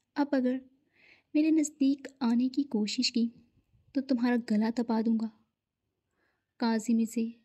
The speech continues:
सख्त नज़रों से वार्न करता दोबारा सोफे पर जाकर लेटा था। इस बार वह मीरा की जानिब से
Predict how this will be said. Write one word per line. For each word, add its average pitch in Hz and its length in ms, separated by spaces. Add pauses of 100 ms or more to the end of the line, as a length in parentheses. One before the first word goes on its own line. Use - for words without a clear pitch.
(160)
सख्त - 480
नज़रों 233 380
से 247 260 (320)
वार्न 262 320
करता 254 420 (800)
दोबारा 294 420
सोफे 277 400
पर 285 260 (360)
जाकर 208 420
लेटा 214 300
था। 202 140 (760)
इस 262 320
बार 233 300 (760)
वह 254 160
मीरा 247 300
की 247 220
जानिब 233 380
से - 220